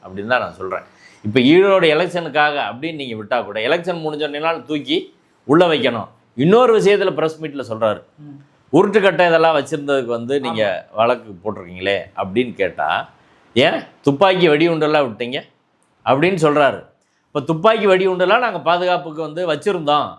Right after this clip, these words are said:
Speaker 1: அப்படின்னு சொன்னா, அது ஆர்ம்ஸ் ஆக்ட்ல அஃபென்ஸ் வராதா? யூ ஏ பி ஏல அஃபென்ஸ் வராதா? இப்ப அதை ஏன் நீங்க போட மாட்டீங்க? அவரே சொல்றாருல. இதே ஜெயலலிதாவா இருந்தா, ராமதாஸ் ஒரு தடவை சொன்னாரு,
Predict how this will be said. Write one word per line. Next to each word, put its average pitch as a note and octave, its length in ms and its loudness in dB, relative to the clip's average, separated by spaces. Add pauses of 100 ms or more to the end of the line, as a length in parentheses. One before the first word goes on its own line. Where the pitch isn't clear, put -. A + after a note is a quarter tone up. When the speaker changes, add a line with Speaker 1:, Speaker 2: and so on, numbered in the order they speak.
Speaker 1:
அப்படின்னு D3+ 260 -6
சொன்னா, B2+ 600 -4 (240)
அது C3+ 160 0
ஆர்ம்ஸ் E3 360 0
ஆக்ட்ல C3 140 -6
அஃபென்ஸ் C3 280 -6
வராதா? G#2+ 580 -4 (280)
யூ E3+ 160 2
ஏ G#3+ 160 6
பி D#3+ 180 -2
ஏல D3+ 40 -2
அஃபென்ஸ் C3 360 -8
வராதா? A2+ 600 -4 (300)
இப்ப F3+ 140 4
அதை G#3 400 4
ஏன் A#3 300 2
நீங்க G3+ 220 -6
போட G3 240 0
மாட்டீங்க? D#3 320 -4
அவரே F#3 460 2
சொல்றாருல. G3 560 -2 (640)
இதே G3+ 280 2
ஜெயலலிதாவா F#3 680 0
இருந்தா, D3+ 480 -6 (140)
ராமதாஸ் G3 460 0
ஒரு D#3 140 -4
தடவை D#3 260 -4
சொன்னாரு, C#3+ 380 -2